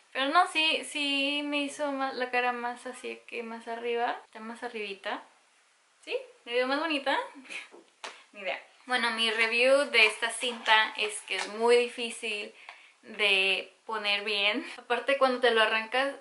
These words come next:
duele un buen porque te arranca todos los pelitos. El siguiente producto es Coupon. <laughs> Creo que esto se inventó en Japón o algo así, pero es algo que te pones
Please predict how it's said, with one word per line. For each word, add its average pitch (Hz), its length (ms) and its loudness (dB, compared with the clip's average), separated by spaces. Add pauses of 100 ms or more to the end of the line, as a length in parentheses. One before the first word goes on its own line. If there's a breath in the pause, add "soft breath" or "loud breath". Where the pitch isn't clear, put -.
(380)
duele 233 460 2
un 240 180 0
buen 240 240 -2
porque 254 280 -4
te 233 140 -6
arranca - 380 -4
todos - 160 -6
los - 220 -6
pelitos. - 640 -12 (100)
El 269 140 -2
siguiente 285 360 0
producto 277 480 0 (120)
es 233 640 0 (920)
Coupon. 294 560 2
<laughs> - 840 2
Creo 285 180 -6
que 320 80 4
esto 330 220 -2
se 403 100 2
inventó 277 340 4
en 247 140 2
Japón 208 420 2
o 202 40 0
algo 196 160 2
así, 196 360 -6
pero 185 200 0
es 185 280 2 (280)
algo 247 340 2
que 247 140 8
te 226 160 0
pones 233 640 0